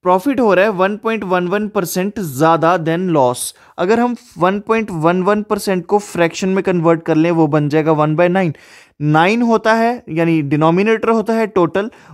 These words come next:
और न्यूमरेटर होता है जो भी हमारे क्वेश्चन में दिया गया होगा। नीचे इस बार टोटल नहीं दिया गया हुआ है, इस बार कंपेयर किससे किया गया है? इस बार लॉस से कंपेयर किया गया हुआ है।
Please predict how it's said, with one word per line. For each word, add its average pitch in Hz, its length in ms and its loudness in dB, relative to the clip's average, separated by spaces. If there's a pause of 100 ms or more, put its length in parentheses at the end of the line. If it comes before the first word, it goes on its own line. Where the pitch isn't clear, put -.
और 202 120 -2
न्यूमरेटर 190 500 2
होता 180 320 0
है 196 120 0
जो 165 200 2
भी 180 100 0
हमारे 156 340 2
क्वेश्चन 147 320 -2
में 165 260 -4
दिया 143 240 0
गया 120 180 -2
होगा। 117 340 -4 (500)
नीचे 233 540 -2
इस 175 160 -6
बार 196 300 0
टोटल 175 340 2
नहीं 156 180 0
दिया 139 220 2
गया 123 220 -2
हुआ 113 160 -2
है, 123 160 -10
इस 165 160 -6
बार 196 120 0
कंपेयर 185 440 0
किससे 214 300 -4
किया 202 220 -2
गया 196 160 0
है? 214 100 -2
इस 175 160 -6
बार 202 160 0
लॉस 151 340 2
से - 160 -6
कंपेयर 131 420 -2
किया 127 240 -4
गया 120 140 -6
हुआ 117 160 -6
है। 120 60 -10